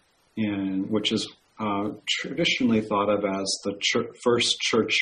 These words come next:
village in the state of Odisha. Um,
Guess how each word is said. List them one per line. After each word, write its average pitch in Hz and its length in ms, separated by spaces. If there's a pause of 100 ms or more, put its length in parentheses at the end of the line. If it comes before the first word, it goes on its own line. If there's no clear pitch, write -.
village 98 580
in 104 120
the 98 80
state 98 340
of 95 260
Odisha. 92 600 (560)
Um, 95 520